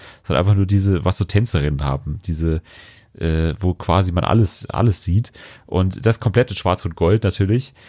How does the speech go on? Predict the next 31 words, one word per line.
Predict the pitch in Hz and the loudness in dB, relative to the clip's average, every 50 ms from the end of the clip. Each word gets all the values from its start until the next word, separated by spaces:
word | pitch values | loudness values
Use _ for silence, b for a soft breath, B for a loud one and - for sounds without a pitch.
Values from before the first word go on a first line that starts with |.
| B B B B | B B B B
Und | - - 95 98 98 95 - - - | -2 0 0 2 0 -2 -4 -4 -2
dann | 95 107 113 | -2 0 0
kommt | 139 123 113 | 2 2 2
die | 104 | 2
Frau | - 110 95 95 92 | 2 2 2 0 0
rein | 87 85 73 82 92 104 131 143 B B B B B B B | 0 0 0 0 0 0 -2 -4 B B B B B B B
und, | - - 95 98 98 98 101 98 - - - - | -4 0 0 2 2 2 0 -2 -4 -10 -6 -2
ähm, | 90 90 90 90 90 90 90 82 - | 0 0 2 2 0 -2 -2 -2 -2
muss | - 95 113 113 - | 0 2 2 2 2
dann | 110 98 95 | 0 0 2
so | 92 98 92 | 0 0 0
für | - - 95 | 0 0 0
die | 87 87 - | 0 0 -2
tanzen | - - 110 120 131 117 - 120 98 | 0 0 0 0 0 0 -2 0 0
und | 95 101 | 0 2
so. | 98 107 104 | 2 2 2
Die | 92 85 | 2 2
sitzen | 90 107 - - - | 0 0 0 -2 -2
auf | 60 - - | -2 -2 -2
ihren | 92 85 | -2 0
Gartenstühlen | 90 87 104 - 101 - - - 95 87 | 2 2 2 0 -2 -4 -2 0 0 2
da | 82 80 | 2 2
ganz | 85 85 - - | 0 0 -2 -4
bequem | 80 - - - 101 104 110 110 113 110 B B B B B B - | -8 -8 -4 0 2 2 4 2 0 -2 B B B B B B -6
und, | - - 92 92 92 92 - - | -2 0 2 2 2 0 -2 -2
äh, | - 73 92 | -2 -2 0
bewerten | - - 85 95 98 - 101 87 | 0 0 2 2 2 2 0 0
dann | 101 107 127 | 0 2 2
nochmal | 135 104 82 82 80 | 2 2 2 2 2
die | 82 82 | 0 0
Frau | - - - 73 76 90 107 117 | -2 -4 -4 -2 2 2 2 0